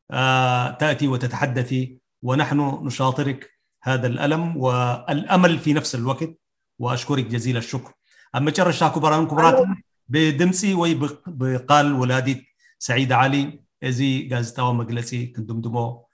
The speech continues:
Speaker 1: آه، يحبر. تفضلي أستاذة سعيد علي.
Speaker 2: أنا وين بوغني أتو قبر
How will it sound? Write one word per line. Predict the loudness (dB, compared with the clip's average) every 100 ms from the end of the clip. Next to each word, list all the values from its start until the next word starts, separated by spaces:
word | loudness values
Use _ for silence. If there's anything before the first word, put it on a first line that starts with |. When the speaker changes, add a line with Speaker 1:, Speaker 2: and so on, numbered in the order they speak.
| _ -14
Speaker 1:
آه، | -8
يحبر. | -8 -4 -2 0 -2 -6 -20 _
تفضلي | -2 0 0 0 -2 -6 -10
أستاذة | -6 -4 -2 -4 -6
سعيد | -6 -6 -6
علي. | -8 -14 -20 _ _ _ _ _ _ _ _ _ 2
Speaker 2:
أنا | 4 4
وين | 2 2 2
بوغني | 4 4 2 2 2 2 -2 -12 _ _ _
أتو | -4 2 2
قبر | 2 -4 -2 0